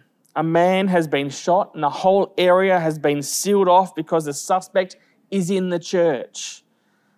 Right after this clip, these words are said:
And they don't want to let the service continue. They can't let the service just continue. On the other hand, they don't want to just stop the service because they think the guy might take hostages." So he said,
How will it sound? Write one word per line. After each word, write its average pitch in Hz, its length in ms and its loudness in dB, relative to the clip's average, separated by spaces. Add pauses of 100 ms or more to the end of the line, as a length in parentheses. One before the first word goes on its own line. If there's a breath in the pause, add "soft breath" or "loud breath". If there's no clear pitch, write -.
And 170 100 0
they 180 80 6
don't 196 240 4
want 196 240 0
to 190 60 0
let 196 160 2
the 180 80 -4
service 196 420 0
continue. 190 420 0 (140)
They 202 160 2
can't 214 500 2
let 175 140 2
the 165 80 -2
service 202 400 2
just 190 260 -2
continue. 170 800 -2 (800)
On 160 100 -2
the 156 120 2
other 208 260 6
hand, 143 400 -2
they 165 100 4
don't 202 240 4
want 180 200 2
to 165 40 0
just 160 160 -2
stop 240 300 2
the 147 40 -6
service 160 340 -2
because 180 200 -2
they 165 80 4
think 185 220 -4
the 170 80 -4
guy 185 280 0
might 196 280 0
take 202 200 -4
hostages." 208 880 -6 (1040)
So - 220 0
he 202 80 4
said, 202 360 0